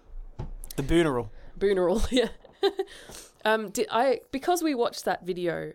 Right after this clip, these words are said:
Speaker 2: of Drew and he mentioned the music, he was obsessed with the music, I really did try to tune into that, and I
Speaker 1: Yeah.
Speaker 2: did notice that the music was fucking great.
Speaker 1: You're not used to a show on television being, like, conducted
Speaker 2: Yeah, exactly.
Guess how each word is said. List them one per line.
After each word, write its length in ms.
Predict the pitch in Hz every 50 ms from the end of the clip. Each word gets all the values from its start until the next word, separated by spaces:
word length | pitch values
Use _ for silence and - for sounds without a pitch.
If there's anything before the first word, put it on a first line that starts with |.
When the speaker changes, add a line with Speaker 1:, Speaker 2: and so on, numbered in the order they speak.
| - -
Speaker 2:
of 220 | 160 156 - -
Drew 360 | - - 175 170 160 156 156 -
and 100 | 165 175
he 180 | 175 202 185 185
mentioned 320 | 185 180 180 - - 185
the 60 | 175
music, 340 | 165 165 165 160 - 170 -
he 80 | 202 185
was 100 | 170 160
obsessed 380 | 165 - - - 165 - -
with 100 | - 165
the 60 | -
music, 400 | 160 160 160 156 - 196 226 - _ - - - - - - -
I 60 | 180
really 300 | 185 190 196 196 208 214
did 160 | - 208 196
try 440 | - - - 175 170 170 170 165 170
to 380 | 170 - - - 175 165 160 160
tune 240 | 165 - - 175 160
into 220 | 160 165 - 175
that, 240 | 170 180 220 - -
and 120 | - 190 185
I 40 |
Speaker 1:
Yeah. 60 | 180 175
Speaker 2:
did 200 | 165 226 202 185
notice 340 | 190 185 185 175 170 -
that 80 | - 165
the 100 | 170 175
music 320 | 175 180 180 170 165 -
was 160 | 170 170 165 -
fucking 380 | - - 165 180 - - -
great. 280 | - 151 135 - - - - - - - - - - -
Speaker 1:
You're 100 | - 170
not 160 | 185 208 214
used 160 | 220 190 - -
to 80 | 180
a 40 | 156
show 280 | - - 175 160 156 147
on 100 | 143 139
television 480 | - 151 143 147 147 139 135 139 139 131
being, 220 | 139 135 135 131
like, 300 | 131 131 127 127 - - - - _ _ _ _ _ _ - - - - _ _ _ _ -
conducted 760 | - - 147 139 131 131 151 - - - - 240 294 285 254
Speaker 2:
Yeah, 200 | 214 214 208 190
exactly. 560 | 226 190 175 180 175 165 - - 165 160 165